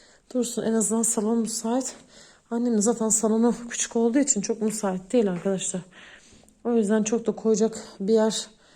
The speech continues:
şey yani iki üç defa teklif etti. İlk etapta şey yapmak istemedim. Sonradan dedim ki hadi götüreyim salonuma bir yeşillik katsın en azından.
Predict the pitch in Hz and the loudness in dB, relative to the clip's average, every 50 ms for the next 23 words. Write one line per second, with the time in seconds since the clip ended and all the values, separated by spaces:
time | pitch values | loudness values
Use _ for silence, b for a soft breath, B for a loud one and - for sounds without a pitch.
0 | b b b b b b _ - - 233 226 208 214 220 214 - - - - 269 | b b b b b b _ -4 0 2 4 4 6 4 4 2 0 0 4 4
1 | 277 277 - - 240 - - 233 240 - - 233 226 233 247 - - 208 190 - | 6 6 6 4 2 4 4 2 2 4 4 2 4 2 0 2 2 0 0 0
2 | - 240 233 226 - - 247 247 247 233 233 - - 240 233 226 214 - 240 226 | -2 -2 -2 -2 0 0 2 2 2 0 0 0 0 2 2 2 0 0 0 0
3 | 226 - 202 226 226 - - - 269 247 233 214 208 262 - - - B B B | 0 -2 -4 -4 -4 -4 0 2 2 2 4 2 2 0 -2 -6 -10 B B B
4 | B B B B B B B B B - - - 247 233 226 214 214 214 214 208 | B B B B B B B B B -10 -4 -2 0 2 4 4 4 2 2 0
5 | 214 208 208 196 202 185 185 175 185 185 - - 185 190 185 175 - - - 196 | -2 -2 -2 -4 -4 -4 -4 -4 -4 -6 -6 -4 -4 -4 -2 -2 -4 -4 -2 0
6 | 196 202 196 196 190 180 180 190 185 - - 180 170 185 175 - - 180 175 - | 0 2 2 0 0 0 -2 -2 -2 -2 -4 -4 -6 -8 -10 -8 -10 -10 -8 -8
7 | - - 175 175 175 170 180 165 180 185 196 233 233 | -8 -8 -6 -6 -4 -6 -6 -6 -4 -2 -2 -2 -2